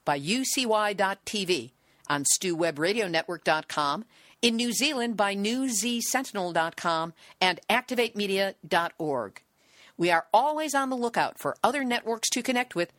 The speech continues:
so if you know a news aggregator, a community radio station, heck, I'd go for cable or satellite. If you have connections to any of these and they would like to carry the show,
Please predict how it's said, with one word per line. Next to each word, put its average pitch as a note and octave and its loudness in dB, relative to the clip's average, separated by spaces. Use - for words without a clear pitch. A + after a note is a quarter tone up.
so A3 4
if F#3+ -6
you G3+ 0
know E3+ 2
a E3 -2
news B3+ 0
aggregator, A#3+ 0
a D#3 -2
community G3+ -2
radio G#3 0
station, F#3 -2
heck, - 4
I'd G#3+ 2
go A#3+ 0
for A#3+ -10
cable B3+ 0
or B3+ 0
satellite. A3+ 0
If F#3 0
you A#3+ 0
have A#3+ -2
connections B3+ -2
to - -4
any C#4 2
of D3 -4
these C3+ -2
and D#3+ 2
they E3 2
would D#3+ -6
like F#3+ 2
to B3 -4
carry A#3+ 0
the A#3 -4
show, C4 0